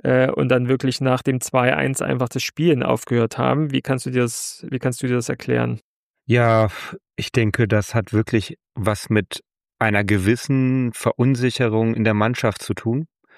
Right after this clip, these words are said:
Speaker 2: da sie eben noch nicht ihre perfekte Formation gefunden haben, die Offensive auch noch nicht ihre Abläufe hat durch ständige Wechsel.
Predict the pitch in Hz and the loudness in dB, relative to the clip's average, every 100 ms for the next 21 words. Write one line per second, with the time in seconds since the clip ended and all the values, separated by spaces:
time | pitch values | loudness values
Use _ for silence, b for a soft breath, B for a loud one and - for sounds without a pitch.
0 | b b _ - 107 110 104 110 104 107 | b b _ 0 2 4 2 2 4 2
1 | - 104 104 107 104 104 101 135 _ _ | 2 2 2 2 2 0 -2 -10 _ _
2 | _ _ _ 123 113 110 123 - 113 107 | _ _ _ -2 2 2 0 0 0 2
3 | 101 101 101 101 101 104 _ _ - 107 | 2 2 2 2 0 -4 _ _ -2 -2
4 | - - - 110 - 110 110 107 123 117 | -2 -6 0 0 2 2 2 0 0 2
5 | 113 - 110 113 110 110 107 107 110 110 | 0 0 0 2 0 2 2 2 0 -2
6 | B B B - 107 107 117 104 110 107 | B B B -2 0 2 0 2 0 2
7 | 110 104 98 98 - _ 113 120 - 107 | 4 4 4 2 -6 _ 0 0 -2 -2
8 | 107 107 113 107 107 - 110 110 110 107 | 0 0 0 2 0 0 0 0 0 -4
9 | - 101 - - 117 113 107 101 107 - | -2 -4 -4 -2 0 2 2 2 0 2
10 | 131 | 0